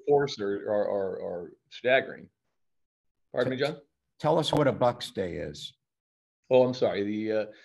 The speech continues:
Speaker 1: the, uh, in this, in, in this particular case, it was the, uh, the corner beams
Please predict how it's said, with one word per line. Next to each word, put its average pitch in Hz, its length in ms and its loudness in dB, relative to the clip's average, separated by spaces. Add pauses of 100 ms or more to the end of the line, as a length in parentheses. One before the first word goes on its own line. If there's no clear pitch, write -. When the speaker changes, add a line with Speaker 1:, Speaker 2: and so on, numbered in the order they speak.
(220)
Speaker 1:
the, 117 320 -2
uh, 113 840 -2 (1040)
in 143 80 -8
this, 147 200 -2
in, 120 220 -6 (260)
in 131 160 -6
this 139 100 -4
particular 113 320 -8
case, 110 380 -4
it 107 100 -6
was 107 180 -4
the, 107 340 -4
uh, 101 40 -4
the 101 80 -8
corner 147 340 -2
beams 131 520 -4